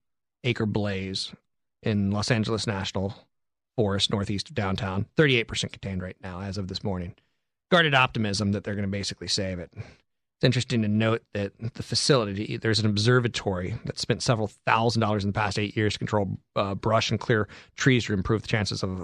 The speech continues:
uh, not getting smoked out in a fire. It's actually worked. This is the facility where Albert Einstein visited in nineteen thirty-one, where four of Jupiter's moons were discovered. It's got a water reserve of half a million gallons and hasn't been tapped.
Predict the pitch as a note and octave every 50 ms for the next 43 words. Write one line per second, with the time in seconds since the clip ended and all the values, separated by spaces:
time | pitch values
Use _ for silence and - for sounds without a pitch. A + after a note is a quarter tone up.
0 | - G2+ A2 G2+ F#2+ F#2 F2+ F2+ E2+ F2 - - - G#2+ G2 F#2+ - G2+ F2+ E2+
1 | - - - - - C3 A2+ - - C3 A2 A2+ A2+ - G#2+ G2 - - D3+ E3+
2 | E3+ C3 E2+ D#2 - _ _ _ _ _ _ _ - - - D#3 C#3+ - - A2
3 | G2+ G2+ A2+ A#2 B2+ A#2+ F2 B1 - - - - - _ _ - - B2 - -
4 | C#3 B2+ A#2+ B2 B2 A2+ - - - - - _ _ _ _ _ - A2+ - C3
5 | A#2+ - D3+ C#3 B2+ B2+ A#2+ A#2 A#2 A#2 A#2 A#2+ A2 A2 A2 G#2+ A2+ A#2 A#2+ A2
6 | - A2 G2 G#2 G2+ G2 G#2+ A2+ A2 G2+ G#2+ A2 G2+ G#2 G2+ G2+ G#2 A2 - A2
7 | G#2 F#2+ - G#2+ G#2 G2 G2+ G2+ G2+ G2 G2 G2+ G2 F#2+ F#2+ F#2+ F#2 F2 - -
8 | C3 A#2+ A2 G2+ - - A#2 G#2+ - G#2+ G2+ F2+ G#2 G#2+ G#2+ G#2+ A2 G2+ G2+ G#2
9 | F#2+ - - - - A2 G#2 G2+ G2 G#2 G2+ G2+ F#2+ F#2+ - - - G#2 G2 G2
10 | G2 G2+ G#2 G2+ G2+ G2+ G2+ F#2+ G2 G#2 G#2 G#2 G2 F#2+ F2 E2 - A2+ G#2+ -
11 | - B2 A2+ A2 G#2 G2+ G2 G2 G#2+ G#2+ G2+ G2+ G#2 G#2 F#2+ G#2 F#2+ G2+ G#2 G2
12 | F#2+ F#2 F2+ F2 E2+ - - - A#2 G#2+ A2 A2 - -